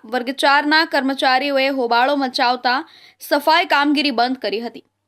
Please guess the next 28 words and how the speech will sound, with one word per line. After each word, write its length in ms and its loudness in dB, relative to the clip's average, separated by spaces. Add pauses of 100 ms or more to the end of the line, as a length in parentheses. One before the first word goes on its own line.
(380)
શહેરની 480 2
નવી 240 2
સિવિલ 280 0
હોસ્પિટલમાં 600 2
એક 140 -2
દર્દીને 500 0
ગંભીર 460 -2
સ્થિતિ 420 -4
હોવાને 500 0
લઈને 320 -2
દાખલ 360 -2
કરાયો 320 0
હતો. 300 -10 (560)
આ 100 2
દર્દી 400 0
ટ્રોમા 360 2
સેન્ટરમાં 580 0
દાખલ 400 0
હતો. 320 -6 (480)
દરમિયાન 500 2
દર્દીના 460 2
સગા 320 0
દ્વારા 360 2
ટ્રોમા 400 0
સેન્ટરમાં 600 -2
કામ 260 0
કરનાર 400 0
મહિલા 440 0